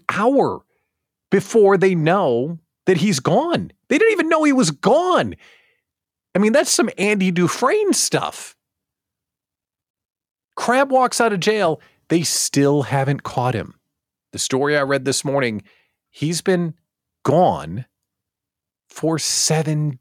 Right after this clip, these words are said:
days. Crab walks out of jail, gone for seven days, convicted murderer. If you see someone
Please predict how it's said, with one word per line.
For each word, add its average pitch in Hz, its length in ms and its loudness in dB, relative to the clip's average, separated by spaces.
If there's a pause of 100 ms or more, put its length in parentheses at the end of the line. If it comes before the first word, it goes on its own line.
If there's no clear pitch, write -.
(120)
days. 139 840 -4 (380)
Crab 285 400 -2
walks 262 300 2
out 226 140 0
of 196 80 0
jail, 143 400 0
gone 131 400 0
for 143 120 -6
seven 123 340 -2
days, 98 320 -4
convicted 123 520 -4
murderer. 92 460 -4 (340)
If 127 200 0
you 131 140 2
see 220 300 0
someone 107 680 -4